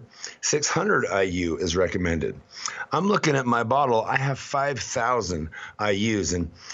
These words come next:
the good little, uh, former alcoholic inside of me is like, "You know, if one's good, two's better," and I don't wanna get no coronavirus, so I'm taking two of these bad boys twice a day, right? So I'm taking twenty thousand I Us. Um, the upper limit for,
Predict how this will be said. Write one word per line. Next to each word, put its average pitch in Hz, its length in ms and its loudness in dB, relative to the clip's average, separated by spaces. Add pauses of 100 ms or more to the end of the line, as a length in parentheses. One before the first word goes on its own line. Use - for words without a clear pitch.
(100)
the 120 80 -4
good 123 240 2
little, 120 220 4
uh, 107 240 4
former 120 360 0
alcoholic 117 600 0
inside 107 380 2
of 107 40 -2
me 113 100 0
is 101 100 -2
like, 98 180 2
"You 147 60 0
know, 110 140 2
if 104 100 -4
one's 110 240 2
good, 98 240 0
two's 95 240 0
better," 113 400 2 (260)
and 110 140 0
I 135 80 2
don't 117 160 2
wanna 107 140 0
get 101 200 2
no 101 140 0
coronavirus, 104 840 0 (220)
so 113 180 2
I'm 175 140 2
taking 117 360 0
two 190 180 0
of 143 60 -2
these 107 160 -2
bad 95 240 2
boys 98 240 2
twice 120 320 0
a 117 60 -2
day, 127 160 4
right? 98 180 2
So - 120 -2
I'm 127 60 0
taking 120 440 0 (800)
twenty 185 460 0
thousand 143 640 2
I 104 200 2
Us. 104 440 0 (400)
Um, 101 340 0 (500)
the 117 160 2
upper 147 280 2
limit 135 440 0
for, 104 400 0